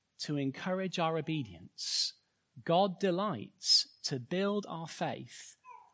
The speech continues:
by blessing us as we obey him and trust him. Honoring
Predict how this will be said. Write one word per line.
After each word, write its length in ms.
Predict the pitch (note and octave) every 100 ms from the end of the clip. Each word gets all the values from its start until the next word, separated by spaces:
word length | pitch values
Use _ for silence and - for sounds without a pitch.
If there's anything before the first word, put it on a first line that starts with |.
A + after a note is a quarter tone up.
| _
by 200 | D3 D#3
blessing 580 | D3+ F3 G3+ - A#2+ E2+
us 420 | A#2+ C3+ - - - _ _ _ -
as 200 | B2+ C3+
we 320 | C3+ C3 B2 _
obey 460 | C#3+ A#2+ A#2 A#2 A#2 -
him 320 | A#2 G2 E2+ F2 -
and 120 | G2+
trust 360 | - G#2+ - -
him. 140 | - G#2+ _ _ _ _ _ _ _ _ _ _ - - _ _ _ _ _
Honoring 580 | D#3+ G3 G3+ G#3 G3+